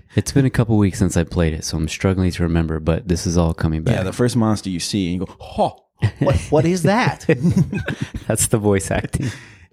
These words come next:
Speaker 2: And you walk towards it, and you just keep going down a path.
Speaker 1: There's, yeah, the blood on the street
Speaker 2: Yeah.
Speaker 1: that you're tracking him.
Speaker 2: Then you see it underneath an underhang, and you should be like,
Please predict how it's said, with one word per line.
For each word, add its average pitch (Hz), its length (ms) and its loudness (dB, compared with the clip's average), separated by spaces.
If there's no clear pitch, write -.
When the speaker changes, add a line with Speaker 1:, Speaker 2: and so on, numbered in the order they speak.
Speaker 2:
And 110 400 2
you 101 240 -2
walk 110 300 2
towards 107 300 0
it, - 180 -4
and 98 400 0
you 95 60 -4
just 107 220 -2
keep 101 340 -4
going 95 580 0
down 95 580 -4
a 95 80 -10
path. 90 580 -6
Speaker 1:
There's, 98 180 0
yeah, 110 280 4
the 92 120 0
blood 101 460 0
on 95 260 -2
the 90 100 0
street 101 360 -2
Speaker 2:
Yeah. 90 100 -2
Speaker 1:
that 87 160 -4
you're 87 200 -2
tracking 92 480 -4
him. 92 200 -8
Speaker 2:
Then 156 100 4
you 202 100 4
see 196 600 0
it - 180 -6
underneath 135 420 2
an 104 140 2
underhang, 101 840 -2
and 113 140 0
you 117 80 -2
should 180 160 -2
be 170 60 0
like, 120 260 -4